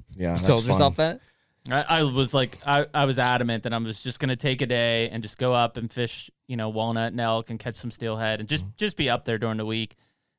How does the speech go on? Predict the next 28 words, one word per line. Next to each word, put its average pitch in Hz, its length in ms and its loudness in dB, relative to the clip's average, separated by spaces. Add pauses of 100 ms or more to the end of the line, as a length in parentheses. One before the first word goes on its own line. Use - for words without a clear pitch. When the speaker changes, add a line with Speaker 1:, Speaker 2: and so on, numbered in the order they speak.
(640)
Speaker 1:
And 143 100 0
it's 135 160 0
just, 143 140 -4 (400)
I 156 140 4
do 160 160 4
it 170 60 4
every 139 220 4
year, 139 220 2
even 156 220 2
in 147 120 4
the 123 60 2
fall. 131 380 -4
And 120 100 -4
then 117 100 0
I'm 110 100 -2
like, 101 200 -6
"Yeah, 104 180 -8 (240)
just - 160 -16
never 113 160 -10
make 104 200 -8
it." - 40 -2
Speaker 2:
Stop 101 300 8
into 98 120 6
Port 104 240 8
Richards. 101 540 2
Speaker 1:
That's 135 140 0
it. 226 220 2 (440)
Yep. 175 220 0